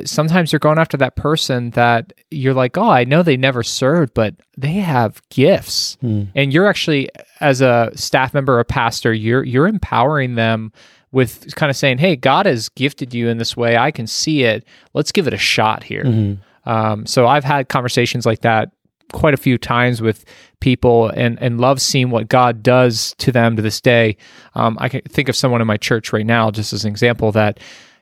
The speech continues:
Speaker 1: when I was in youth ministry, he was, uh, serving as a,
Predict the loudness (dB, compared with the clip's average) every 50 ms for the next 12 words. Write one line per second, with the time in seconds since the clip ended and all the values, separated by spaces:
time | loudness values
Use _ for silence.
0 | _ -14 -10 -4 -2 0 0 2 2 0 0 0 2 0 0 0 2 0 2 2
1 | 2 0 0 0 0 0 0 0 -4 -4 0 2 2 4 4 2 0 -4 -10 -10
2 | -10 -12 -12 _ _ _ -10 -4 0 0 2 0 0 -2 0 0 0 0 0 -2
3 | -2 -2 -2